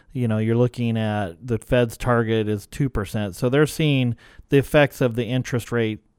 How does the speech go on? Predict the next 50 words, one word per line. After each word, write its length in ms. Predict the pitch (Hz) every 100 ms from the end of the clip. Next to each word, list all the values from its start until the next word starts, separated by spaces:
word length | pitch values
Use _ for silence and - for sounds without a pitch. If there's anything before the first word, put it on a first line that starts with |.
| _
increases 840 | 160 165 - 117 110 - 107 107 101
on 540 | 95 117 107 107 104 - - _ _ 139
borrowing 480 | 127 123 120 113 110
and 140 | 107
lending, 380 | 110 107 110 107
and 160 | 101
so 160 | - 113
they, 180 | 104 104
they're 220 | 117 107
trying 280 | - 123 113
to 80 | 101
slow 300 | - 117 110
the 140 | 101
economy 520 | 95 117 113 107 98
down 320 | 90 107 110
a 80 | 110
little 220 | 101 95
bit 300 | 90 95 90
to 100 | -
decrease 580 | 95 110 98 - 98 -
inflation, 560 | 98 90 104 104 - 98
which 160 | 101
is 120 | 117 107
driving 340 | 127 135 123
costs 420 | 120 113 113 -
up 200 | 110 101
for 100 | 104
everything. 560 | 104 101 90 82 73 90 _ _ - -
So, 420 | - 127 110 104 104 - - -
um, 420 | 120 110 104 104
and 180 | 135 123
how 180 | 127 147
that 220 | 143 147
impacts 560 | 147 127 127 120 113 -
our 200 | 123 196
members, 520 | 139 107 101 107 107
you 80 | 110
know, 160 | 107 104
for 200 | - 104
example, 640 | 90 95 95 92 107 113
is, 180 | 104 98
you 80 | 110
know, 200 | 104 98
through 320 | - 113 107
mortgage 500 | 104 110 110 113 104
rates, 380 | 104 104 107 117
as 180 | 104 98
you 140 | 104
said, 440 | - 104 101 98
with, 300 | 104 101 -